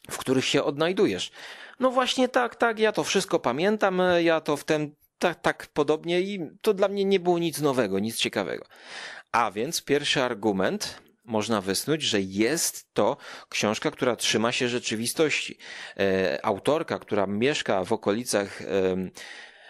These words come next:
e, morza, mm, bo tam opowiada o Wieluniu chyba i o Gdańsku czy Gdyni, <laughs> ja zawsze mylę te dwa miasta, przepraszam, e, to, że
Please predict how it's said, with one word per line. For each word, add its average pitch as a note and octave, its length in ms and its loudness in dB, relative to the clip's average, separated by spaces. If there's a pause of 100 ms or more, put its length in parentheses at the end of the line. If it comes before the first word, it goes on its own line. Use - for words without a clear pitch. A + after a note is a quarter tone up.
(120)
e, F#2 320 0
morza, A2 540 0 (220)
mm, F#2 480 -6
bo A2 80 0
tam G2+ 180 -2
opowiada G2+ 440 0
o G#2+ 120 0
Wieluniu E3 720 2
chyba E3+ 580 0
i C3 260 0
o A2 100 4
Gdańsku D3+ 640 -2
czy C3+ 160 0
Gdyni, D3+ 380 0
<laughs> - 20 -2
ja D3 120 2
zawsze A#2+ 280 0
mylę A#2 200 2
te A2 120 -12
dwa A2 240 -2
miasta, A2 380 -2
przepraszam, G#2+ 560 -2 (500)
e, A2+ 300 2
to, C3 300 0
że B2+ 400 0